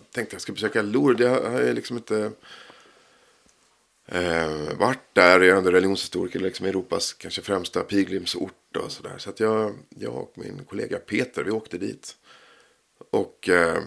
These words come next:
ja, men första erfarenhet var ju då att jag liksom... Det var någon sorts protestantisk, eh, fostran som,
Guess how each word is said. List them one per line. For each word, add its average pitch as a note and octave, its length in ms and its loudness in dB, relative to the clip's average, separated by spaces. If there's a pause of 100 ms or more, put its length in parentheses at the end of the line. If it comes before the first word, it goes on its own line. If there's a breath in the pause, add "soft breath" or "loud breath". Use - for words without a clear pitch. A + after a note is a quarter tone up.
(340)
ja, B2+ 120 0
men A2+ 160 6
första A2 420 4
erfarenhet F#2+ 580 2
var F2 160 4
ju C#2+ 80 4
då D#2 420 -4
att - 460 -20
jag - 120 -8
liksom... - 400 -14 (1120 loud breath)
Det - 60 -16
var F#2+ 100 -14
någon F#2 100 -10
sorts F2+ 300 -6 (140)
protestantisk, - 1000 -8
eh, G2+ 220 -12
fostran F2+ 640 -6
som, - 180 -10